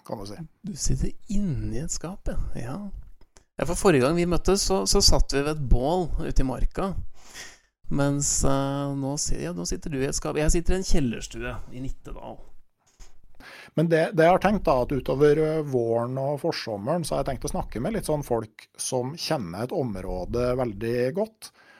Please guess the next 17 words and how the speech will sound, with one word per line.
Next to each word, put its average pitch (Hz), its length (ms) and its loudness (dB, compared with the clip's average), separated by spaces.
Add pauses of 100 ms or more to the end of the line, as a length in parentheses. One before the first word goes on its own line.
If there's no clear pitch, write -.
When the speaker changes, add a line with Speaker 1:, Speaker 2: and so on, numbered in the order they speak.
(120)
Speaker 1:
og 160 120 6
lage 135 440 4
litt 156 200 -6
sånn 131 380 0
både 143 220 0
kortsiktig 143 520 -2
og 123 80 0
mer 104 160 -4
langsiktig 110 720 -6 (420)
inspirasjon 104 1000 -8
for 95 360 -10 (160)
å 101 100 -6 (540)
dra 104 400 -4
på 123 240 -8
tur 123 420 -6 (180)
i 110 80 -4 (160)
Norge. 113 720 -2